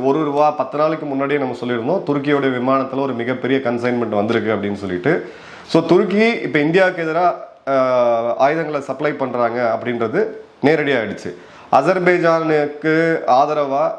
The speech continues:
அ, அர்மேனியாவுக்கு ஆதரவா நம்ம ஆயுதங்கள் சப்ளை பண்றோம் அப்படின்றதுல பார்த்தா கூட, துருக்கியோட தாக்குறதுக்கான ஆயுதங்களை பண்ணல. இனி வரக்கூடிய காலங்கள்ல இந்திய துருக்கி உறவுல இந்த ஒரு ஃபேக்டரை உள்ள எடுத்துட்டு போயிட்டு, துருக்கிய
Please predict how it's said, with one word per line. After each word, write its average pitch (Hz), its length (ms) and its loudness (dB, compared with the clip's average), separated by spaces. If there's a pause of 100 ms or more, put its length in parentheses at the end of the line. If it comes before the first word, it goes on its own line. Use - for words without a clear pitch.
(140)
அ, 117 580 2
அர்மேனியாவுக்கு 156 480 0
ஆதரவா 139 380 0
நம்ம 131 200 -2
ஆயுதங்கள் 131 320 0
சப்ளை 120 300 -4
பண்றோம் 110 500 -2
அப்படின்றதுல 117 480 -2
பார்த்தா 104 260 0
கூட, 101 160 -2
துருக்கியோட 175 800 0
தாக்குறதுக்கான 170 560 0
ஆயுதங்களை 131 500 -2
பண்ணல. 117 380 0 (440)
இனி 175 240 4
வரக்கூடிய 170 440 2
காலங்கள்ல 143 640 0
இந்திய 151 240 0
துருக்கி 143 360 -4
உறவுல 123 680 0 (180)
இந்த 175 340 0
ஒரு 143 220 -4
ஃபேக்டரை 139 240 2
உள்ள 135 240 -4
எடுத்துட்டு 117 260 -6
போயிட்டு, 110 340 -6
துருக்கிய 180 640 2